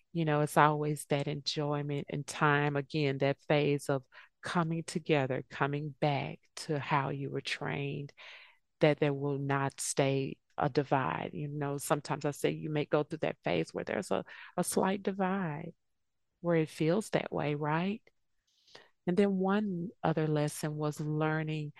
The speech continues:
the levels of communication. Man, we could talk about that on a whole new podcast, I'm sure, even in the part of just relationships, that levels of communication.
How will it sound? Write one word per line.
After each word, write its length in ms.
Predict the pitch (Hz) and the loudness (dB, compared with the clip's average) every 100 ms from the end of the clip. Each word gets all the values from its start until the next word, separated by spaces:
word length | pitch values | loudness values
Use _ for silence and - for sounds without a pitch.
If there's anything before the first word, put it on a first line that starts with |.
| - - | -20 -4
the 100 | 147 | 0
levels 720 | 139 139 143 147 156 156 151 | 2 2 4 2 2 0 0
of 160 | 151 143 | -2 -4
communication. 1200 | - 147 143 143 143 156 156 139 - - - 160 - _ _ _ _ - | -6 -6 -4 -4 -6 -4 -2 2 2 2 -4 -10 -16 _ _ _ _ -2
Man, 200 | 156 151 | 0 2
we 100 | 175 | 2
could 180 | 170 | 2
talk 240 | - 147 - | 2 0 2
about 280 | 151 147 - | 0 0 0
that 180 | 151 151 | 0 0
on 140 | 147 | -2
a 60 | 147 | -4
whole 220 | 151 147 | -2 -2
new 140 | 147 | -4
podcast, 720 | 156 - 156 156 - 143 - | -6 -2 -2 -2 -4 -4 -4
I'm 120 | - 147 | -6 -2
sure, 340 | - 160 147 151 - | 2 2 2 -4 -8
even 280 | - 185 170 | 2 2 4
in 100 | 151 | 0
the 60 | 147 | -4
part 260 | - 156 | 0 0
of 100 | 147 | 0
just 260 | - 151 - | -2 -4 -4
relationships, 800 | - 147 156 - - - 185 - | -4 0 0 -2 -2 0 -2 -2
that 240 | - - | -4 -2
levels 420 | 156 147 147 143 - | 2 2 2 -2 -4
of 140 | - | -6
communication. 920 | - 156 147 - - 156 147 - - | -6 -4 -4 -4 0 0 0 -2 -4